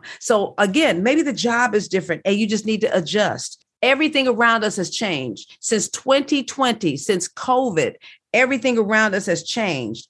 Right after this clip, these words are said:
And you know what? We all need to adjust. I had to do it too. So listen, if you said, "Yes, Coach Lisa, I'm lost,"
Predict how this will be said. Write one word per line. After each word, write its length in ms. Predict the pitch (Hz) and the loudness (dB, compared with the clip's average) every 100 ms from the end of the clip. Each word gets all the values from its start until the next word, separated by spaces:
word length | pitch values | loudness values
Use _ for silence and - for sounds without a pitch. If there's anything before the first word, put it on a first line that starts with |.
| - | -2
And 120 | 190 | 0
you 60 | 190 | 2
know 160 | 214 | 4
what? 160 | 226 214 | 2 2
We 160 | 196 | 2
all 460 | 196 208 214 220 226 | 2 4 4 4 2
need 240 | 214 214 | 0 -4
to 140 | 220 - | -4 -4
adjust. 340 | 180 170 135 | 0 0 0
I 100 | - | -2
had 120 | 180 180 | -2 -2
to 60 | |
do 140 | 175 185 | -2 -4
it 120 | 185 | -2
too. 240 | 165 104 _ _ - | -8 -8 _ _ -14
So 160 | - 240 | 0 0
listen, 600 | 240 233 226 147 107 113 - - - | 4 0 0 -6 -6 -12 -20 -14 0
if 220 | 208 - | 0 4
you 120 | 311 | 2
said, 420 | 311 240 202 185 180 _ | 2 2 2 2 -2 _
"Yes, 400 | 156 175 214 214 | -8 0 2 2
Coach 240 | - 208 202 | -2 -4 -2
Lisa, 280 | 190 - - | -4 -2 -2
I'm 180 | 185 190 | -2 0
lost," 440 | 151 98 - - | -2 -4 -10 -16